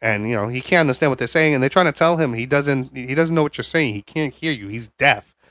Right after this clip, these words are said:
They're yelling at the guy. He's deaf. He can't hear your commands. So two officers come from behind and start, like, roughing him up and choking him and grabbing him. And during all this, a sh-,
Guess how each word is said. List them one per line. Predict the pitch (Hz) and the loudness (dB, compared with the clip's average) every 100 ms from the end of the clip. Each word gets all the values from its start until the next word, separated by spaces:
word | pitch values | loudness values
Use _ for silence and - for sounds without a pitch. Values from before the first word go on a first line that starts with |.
| _ - | _ 2
They're | 180 | 2
yelling | 131 143 160 | 4 4 4
at | 120 | 2
the | 113 | -4
guy. | 107 101 98 101 110 | -6 -6 -8 -12 -10
He's | 113 175 165 135 | -4 -2 -2 -6
deaf. | 123 143 156 - _ - _ | -2 2 2 0 _ -20 _
He | 147 | -6
can't | - 175 151 | 2 2 2
hear | - 156 147 | 0 2 2
your | 139 | 2
commands. | - 123 147 123 95 104 - _ _ _ _ _ | 0 2 4 2 -2 -14 -20 _ _ _ _ _
So | - 131 | 2 2
two | - - 185 | 4 2 6
officers | 160 160 143 143 127 | 8 6 2 0 -2
come | - 135 | 0 -2
from | - 131 | -2 -2
behind | 120 131 131 | 0 0 0
and | 117 | 0
start, | - 123 117 | 0 0 2
like, | 113 101 117 | 0 -4 0
roughing | 120 - 117 | 0 0 -2
him | 107 | 0
up | 113 113 - | 0 0 -2
and | 101 | -4
choking | 113 113 110 | -4 -2 -4
him | 107 107 104 | -2 -2 -6
and | 98 | -10
grabbing | 98 117 110 107 | -2 0 2 2
him. | 107 104 104 _ _ _ _ - | 2 0 -2 _ _ _ _ 0
And | 120 113 | 2 4
during | 131 156 156 | 6 6 6
all | 139 | 4
this, | 131 123 | 4 0
a | 110 | -2
sh-, | - | -6